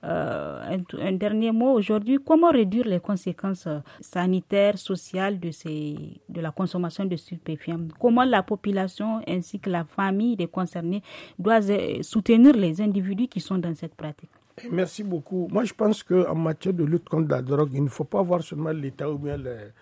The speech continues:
Speaker 2: l'État, surtout les
Speaker 1: Oui,
Speaker 2: services,
Speaker 1: oui.
Speaker 2: euh, euh, le service médical. C'est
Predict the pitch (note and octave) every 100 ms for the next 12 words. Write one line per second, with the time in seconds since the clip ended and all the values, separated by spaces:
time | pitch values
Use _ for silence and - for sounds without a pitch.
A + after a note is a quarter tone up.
0 | _ _ B2+ A#2+ E3 D3+ - C3 A#2 D3+
1 | D3 B2 A#2 - G3+ D3 C3 C#3+ A#2+ A2
2 | - - - - - B2 A#2 B2+ A#2 -
3 | B2+ C3 B2 C3+ B2+ C3+ - E3 F3+ F#3
4 | _ - _ _ - - - D#3 D#3 D#3